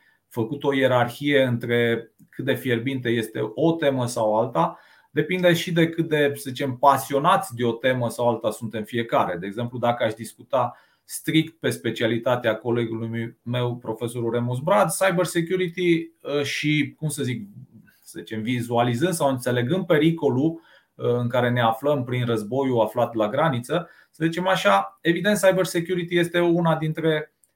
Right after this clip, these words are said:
sau poate cea mai importantă. Pe de altă parte, dacă judec din perspectiva, să zicem, a specializării mele și, uh, lucrurile pe care sunt mai apropiat, partea de o sănătate și o, un oraș inteligent și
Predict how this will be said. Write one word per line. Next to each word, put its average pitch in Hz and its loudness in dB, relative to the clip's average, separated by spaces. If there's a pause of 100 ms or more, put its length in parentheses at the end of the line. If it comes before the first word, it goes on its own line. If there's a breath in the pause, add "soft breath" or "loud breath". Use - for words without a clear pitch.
(140)
sau 131 -4
poate 151 2
cea 165 2
mai 156 2
importantă. 151 -2
Pe 185 -6
de 226 2
altă 233 2
parte, 202 2
dacă 160 2
judec 175 -2
din 165 0
perspectiva, 147 0 (320 soft breath)
să - -12
zicem, 135 -4
a 131 2
specializării 135 0
mele 180 4
și, 135 -4
uh, 127 -4 (600)
lucrurile 147 -2
pe 131 -6
care 131 -2
sunt 139 -8
mai 135 0
apropiat, 151 0
partea 165 2
de 156 2 (480 loud breath)
o 143 0
sănătate 151 2
și 147 -4
o, 147 2 (580)
un 143 -6
oraș 151 0
inteligent 147 -2
și 135 -6